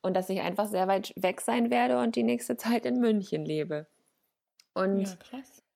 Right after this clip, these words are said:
Speaker 1: da hab ich dann auch erstmal geheult, <laughs> nachdem ich die Zusage dann, dann angenommen hatte. Und gleichzeitig war es wieder so ein, ah,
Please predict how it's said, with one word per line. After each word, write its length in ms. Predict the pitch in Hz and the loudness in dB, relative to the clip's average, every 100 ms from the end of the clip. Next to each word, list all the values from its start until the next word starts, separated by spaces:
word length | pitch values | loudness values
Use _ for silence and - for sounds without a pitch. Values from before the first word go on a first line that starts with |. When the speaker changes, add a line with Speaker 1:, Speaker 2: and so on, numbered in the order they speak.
| _ | _
Speaker 1:
da 560 | 196 190 180 180 185 - | 0 2 2 0 -2 -4
hab 140 | 190 202 | 0 0
ich 60 | |
dann 120 | - - | 2 0
auch 80 | |
erstmal 220 | - - 180 | -2 -2 -4
geheult, 680 | 170 - 170 214 320 370 | -4 0 2 4 2 -2
<laughs> 40 | - | -4
nachdem 420 | 269 - 233 262 | -6 0 2 2
ich 120 | 285 | 2
die 120 | 226 | 0
Zusage 540 | 214 226 277 214 220 214 | 0 2 2 2 0 0
dann, 140 | 170 - | -2 -4
dann 140 | - - | -4 -2
angenommen 480 | 233 247 254 262 269 | 0 0 0 0 -2
hatte. 280 | 277 - 330 - - - - - - - _ _ - | -2 -4 -6 -14 -16 -14 -14 -16 -20 -20 _ _ 0
Und 140 | 214 | 2
gleichzeitig 800 | 196 190 277 - 254 262 269 262 | 2 2 0 0 0 2 0 0
war 180 | 214 190 | 0 0
es 140 | 208 | -2
wieder 280 | 214 226 214 | 0 2 2
so 180 | 220 202 | 2 0
ein, 520 | 190 185 190 196 208 _ _ _ _ _ _ _ _ | 0 0 -2 -2 -6 _ _ _ _ _ _ _ _
ah, 80 | 240 | 0